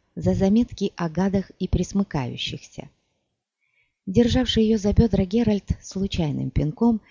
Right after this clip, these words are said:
повалил очередную кипу книг, однако был слишком увлечен, чтобы обращать внимание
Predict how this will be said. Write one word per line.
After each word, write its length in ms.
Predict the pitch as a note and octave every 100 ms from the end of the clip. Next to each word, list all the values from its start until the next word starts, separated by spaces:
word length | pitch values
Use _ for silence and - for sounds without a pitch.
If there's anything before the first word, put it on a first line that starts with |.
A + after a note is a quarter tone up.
| - -
повалил 400 | G3 G3+ A3+ G#3
очередную 580 | G3 F3 F#3 G3+ G#3
кипу 320 | - F#3+ - G#3+
книг, 480 | - G3 B2+ _ _ _ _ _ _ _ D3+
однако 460 | D3 D#3 D3 D#3
был 160 | C#3+ D3
слишком 560 | - G#3+ B3+ - C#3+
увлечен, 520 | C3+ C3+ C3+ - A3 G#3
чтобы 280 | - C3
обращать 480 | C3+ C#3 C#3 C#3+ -
внимание 520 | C3+ C3+ F3+ D#3+ D3